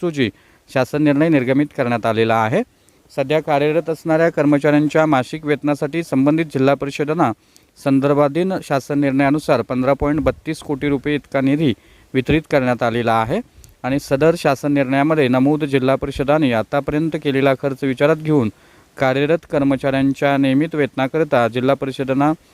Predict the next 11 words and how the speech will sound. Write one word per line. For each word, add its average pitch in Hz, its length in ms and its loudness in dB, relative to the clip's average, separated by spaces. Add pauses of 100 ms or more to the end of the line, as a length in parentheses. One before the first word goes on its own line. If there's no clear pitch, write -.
(320)
निधी 135 220 2
वितरित 147 300 -2 (100)
करण्याची 139 500 -4 (220)
बाब 135 300 -2 (440)
शासनाच्या 139 460 -2
विचाराधीन 143 500 -2
होती 151 300 -4 (360)
आणि 139 320 2
सदर 147 340 2
शासन 139 340 -2
निर्णयानुसार 135 640 0